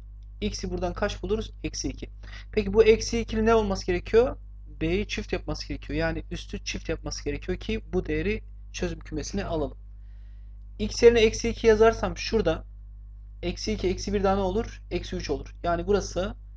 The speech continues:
eksi bir üzeri eksi üç olur. Sonuç eksi bir olur. Bir olmaz. Dolayısıyla ben bu değeri ne yapacağım?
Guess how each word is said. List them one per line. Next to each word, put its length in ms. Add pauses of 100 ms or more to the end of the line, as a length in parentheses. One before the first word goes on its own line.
(220)
eksi 300
bir 100
üzeri 440 (400)
eksi 300
üç 160
olur. 360 (960)
Sonuç 260
eksi 280
bir 60
olur. 180 (380)
Bir 260 (140)
olmaz. 440 (340)
Dolayısıyla 340
ben 200
bu 140
değeri 200
ne 40
yapacağım? 480